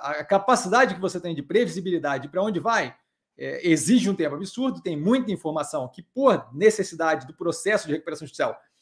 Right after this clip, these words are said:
vai ser, é, secreta, não, não faz sentido ficar tentando avaliar aquilo ali, certo? É nublado pra caramba. Então, ativo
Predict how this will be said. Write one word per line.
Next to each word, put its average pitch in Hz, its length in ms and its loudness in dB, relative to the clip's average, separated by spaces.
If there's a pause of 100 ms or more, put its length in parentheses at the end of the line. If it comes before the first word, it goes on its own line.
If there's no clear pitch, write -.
(200)
vai 202 260 6
ser, 165 460 2
é, 143 240 2
secreta, 220 580 -2
não, 349 120 -4
não 311 280 -8
faz 247 140 2
sentido 220 340 -4
ficar 185 220 0
tentando 185 280 -2
avaliar 175 260 2
aquilo 196 160 -6
ali, 131 140 -6 (380)
certo? 117 220 -8
É 156 40 -6
nublado 160 440 4
pra 180 100 -2
caramba. 170 220 -2
Então, 190 100 -6
ativo 196 420 -2